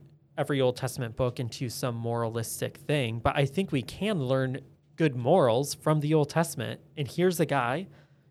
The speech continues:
who is not going to make accusations before carefully considering the matter and considering what it looks like to walk rightly before the Lord. And then he calls people to do it.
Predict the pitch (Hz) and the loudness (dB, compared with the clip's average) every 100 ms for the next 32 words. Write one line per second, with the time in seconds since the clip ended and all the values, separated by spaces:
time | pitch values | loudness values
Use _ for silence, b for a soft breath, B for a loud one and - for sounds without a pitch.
0 | - 180 156 - 151 127 139 147 160 143 | 0 6 6 6 2 2 0 2 2 2
1 | 143 139 - - 139 135 120 135 135 110 | 2 0 -2 -4 -4 -4 -2 -2 -4 -6
2 | - 127 139 120 - 139 139 147 131 - | -8 -4 -4 -4 -4 -4 -2 -2 -4 -4
3 | 120 - 131 127 117 117 120 135 120 123 | -6 -4 -4 -4 -4 -4 -6 -6 -6 -8
4 | - 139 113 127 - 143 127 120 120 123 | -10 -10 -8 -8 -6 -4 -4 -2 -4 -4
5 | 123 120 - 120 - - 120 117 110 B | -6 -6 -6 -8 -8 -12 -8 -8 -10 B
6 | B B - 127 127 123 - - - _ | B B -4 6 8 6 0 -16 -20 _
7 | _ _ _ _ - 131 143 127 120 117 | _ _ _ _ 0 2 2 -2 -4 -2
8 | 135 120 120 123 135 113 127 B B B | -2 -2 -2 -2 0 -2 -6 B B B
9 | - 147 156 123 151 - - 143 143 - | -4 0 2 2 -2 0 4 4 4 -2
10 | 143 139 - 143 156 117 - | -2 -4 -2 -2 -2 -4 -10